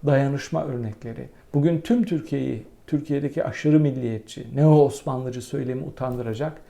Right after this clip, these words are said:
yardımlar geliyor. Güney Kıbrıs'ından Yunanistan'ına, Ermenistan'ından İsrail'ine insanlar insan kurtarabilmek için canlarını ortaya koyuyorlar ve hepimiz Türk'üz diye işte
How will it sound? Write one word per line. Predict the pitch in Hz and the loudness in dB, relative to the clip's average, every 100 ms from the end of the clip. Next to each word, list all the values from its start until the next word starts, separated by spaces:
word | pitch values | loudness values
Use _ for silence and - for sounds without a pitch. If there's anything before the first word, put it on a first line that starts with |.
| - | -4
yardımlar | - 139 131 135 135 131 | 0 2 2 0 0 -2
geliyor. | 113 113 123 127 - | -4 -8 -10 -16 -6
Güney | 143 143 147 | 0 0 0
Kıbrıs'ından | - 143 127 - 135 123 123 117 117 - - | -2 -4 -4 -10 -10 -6 -6 -8 -14 -20 -10
Yunanistan'ına, | - 127 123 113 - 117 110 110 - | -4 -2 -2 -6 -10 -8 -8 -10 -8
Ermenistan'ından | 143 131 123 127 123 - 123 117 117 113 135 | -6 -4 -4 -8 -10 -8 -6 -6 -8 -8 -10
İsrail'ine | - - 143 127 113 107 160 - - - | -12 -10 -10 -8 -8 -6 -8 -10 -20 -8
insanlar | 147 135 - 143 131 170 190 | -4 -4 -2 -4 0 0 0
insan | 139 113 156 160 156 - - - - | -4 -4 -2 -2 -4 -10 -20 -20 -8
kurtarabilmek | - 143 - 156 165 156 147 147 | 0 2 4 4 6 4 0 -4
için | - 175 165 | -8 -6 -2
canlarını | 139 131 135 135 147 | -2 0 -2 -2 -4
ortaya | 113 110 120 120 | -4 -6 -8 -8
koyuyorlar | - 139 131 131 151 - - | -6 -4 -2 -2 -4 -6 -6
ve | 143 123 | -2 2
hepimiz | 214 226 175 151 | 2 2 0 -4
Türk'üz | - 160 156 151 113 | -2 -2 0 -4 -6
diye | 120 117 - - _ _ | -8 -12 -12 -18 _ _
işte | - - 139 131 | -18 -10 -6 -6